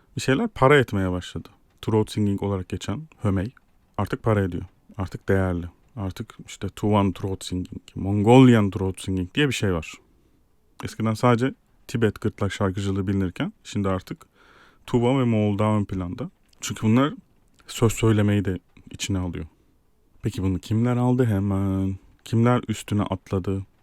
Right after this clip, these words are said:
para ettiğini görünce? Tabii ki İskandinavlar. Çağlar boyunca Samileri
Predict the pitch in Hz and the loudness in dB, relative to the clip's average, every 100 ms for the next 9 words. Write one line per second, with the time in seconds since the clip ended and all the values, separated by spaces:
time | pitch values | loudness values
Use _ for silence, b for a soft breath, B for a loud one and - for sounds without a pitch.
0 | _ _ - 104 101 - - 98 95 98 | _ _ -2 2 2 0 -2 0 2 0
1 | 95 90 101 113 _ _ b b b b | 0 -2 -4 -8 _ _ b b b b
2 | b _ - 180 175 110 107 135 254 _ | b _ -4 -2 0 -2 -4 -6 -8 _
3 | _ _ _ _ _ _ _ - - 127 | _ _ _ _ _ _ _ -16 -8 -2
4 | 117 107 98 85 - - _ _ _ _ | 0 0 0 -2 -8 -18 _ _ _ _
5 | - - 104 101 107 135 147 120 98 101 | -12 -2 2 4 6 6 4 2 0 -4
6 | - _ _ - - 110 104 98 98 120 | -10 _ _ -18 -4 0 2 2 -2 -4